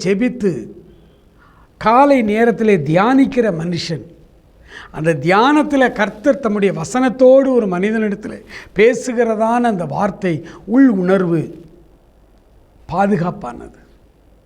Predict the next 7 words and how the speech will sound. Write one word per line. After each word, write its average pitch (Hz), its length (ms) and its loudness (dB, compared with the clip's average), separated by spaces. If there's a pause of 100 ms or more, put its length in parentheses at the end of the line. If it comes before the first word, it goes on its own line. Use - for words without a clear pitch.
(200)
அது 143 260 -6
ஒரு 220 220 2
மனிதனையும் 196 680 -2 (920)
தவறான 233 720 0
பாதைக்கு 185 480 -4
இழுத்துச் 190 380 -6
செல்லாது. 135 400 -14